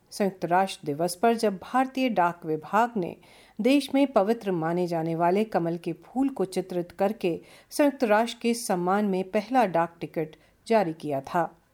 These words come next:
फिर उन्नीस सौ बासठ में मलेरिया खत्म करने के लिए जागरूकता बढ़ाने के मकसद से मलेरिया उन्मूलन संबंधित डाक टिकट जारी किया गया। चौबीस अक्टूबर उन्नीस सौ पचासी को संयुक्त राष्ट्र की चालीसवीं वर्षगांठ पर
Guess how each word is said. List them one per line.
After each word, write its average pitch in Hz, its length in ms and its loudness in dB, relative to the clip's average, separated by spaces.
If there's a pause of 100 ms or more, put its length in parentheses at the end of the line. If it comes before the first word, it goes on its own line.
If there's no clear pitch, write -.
(320)
फिर 311 100 2
उन्नीस 311 280 4
सौ 311 100 4
बासठ 202 520 2
में 175 140 2
मलेरिया 208 520 4
खत्म 196 340 -4
करने 175 340 0
के 226 160 0
लिए 226 220 4
जागरूकता 185 640 2
बढ़ाने 165 480 -2
के 196 120 -4
मकसद 262 420 -2
से - 280 -4 (360)
मलेरिया 262 600 6
उन्मूलन 202 640 2 (240)
संबंधित 185 720 0 (120)
डाक 147 260 -4
टिकट 190 400 -4
जारी 143 260 -8
किया 196 300 2
गया। 226 280 4 (360)
चौबीस 277 380 4
अक्टूबर 226 520 0
उन्नीस 180 260 0
सौ 190 60 -10
पचासी 208 560 -2
को - 220 -10
संयुक्त 160 340 -8
राष्ट्र 175 360 2
की 214 120 -2
चालीसवीं 196 680 -2
वर्षगांठ 180 600 -2
पर - 260 -2